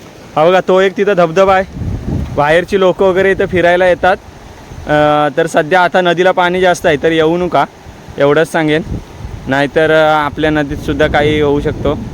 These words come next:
अपघात वगैरे. तर एवढं काय नाही, तिथून आलात तरी इकडे साईडला जागा आहे, साईडला जायचा. पाणी वाहवत गेलात तरी साईडला जायचा, फक्त तिथे दगडी वगैरे आहेत थोड्या, तर त्या लागतील. तर येऊ नका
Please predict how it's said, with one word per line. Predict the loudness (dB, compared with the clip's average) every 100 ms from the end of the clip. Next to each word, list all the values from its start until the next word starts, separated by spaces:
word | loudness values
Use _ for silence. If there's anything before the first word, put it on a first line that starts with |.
| -14 -14 -6 -4
अपघात | 0 0 2
वगैरे. | 2 0 -2 -4 -8 -14 -16 -18 -16 -18 -18 -20 -20 -20 -8 -2
तर |
एवढं | 0 2 2
काय | 0 0
नाही, | -2 -4
तिथून | -4 -2
आलात | 0 -2 -2
तरी | -2
इकडे | -2 -2 0
साईडला | 0 -2 -2
जागा | 0 0 0
आहे, | 0 -2
साईडला | -2 -2 0 0
जायचा. | 0 -2 -2 -4 -6 -18 -20 -20 -4
पाणी | -2 0 -2 -2
वाहवत | -2 0 2 2
गेलात | 2 0 0
तरी | -2 -2
साईडला | 0 -2 0 0 0 -2 -12 -2
जायचा, | 0 0 -2
फक्त | -6 -6 -6
तिथे | -4 -2
दगडी | -2 -2 -2 -2
वगैरे | -2 -2
आहेत | -2 -4 -12 -20 -20 -6
थोड्या, | -2 0 -2 -6 -20 -20 -20 -20 -20 -8 -6
तर |
त्या | -4 -2 -2
लागतील. | -4 -6 -10 -10 -10 -20 -20 -20 -20 -20 -20 -4
तर | 0
येऊ | 2 0
नका | 0 0 -2